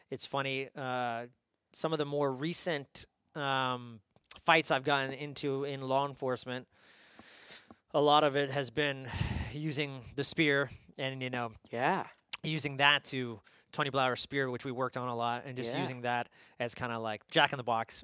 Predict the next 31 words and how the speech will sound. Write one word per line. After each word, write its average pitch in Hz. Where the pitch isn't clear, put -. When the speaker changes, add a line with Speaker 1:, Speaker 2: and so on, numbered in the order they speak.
Speaker 1:
boom, 185
using 143
that 131
and 117
then 113
Speaker 2:
Yeah. 123
Speaker 1:
transitioning. 120
Speaker 2:
Absolutely. 127
Speaker 1:
So, 110
yeah, 120
just, 127
uh, 120
thanks. 110
Speaker 2:
Indexing 147
palm 143
strike, 127
dude. 117
Speaker 1:
I 156
gotta 165
bring 156
that 147
back. 143
Speaker 2:
Indexing 143
palm 131
strike, 120
man. 113
That's, 123
that's, 131
that 131
is 127
like, 123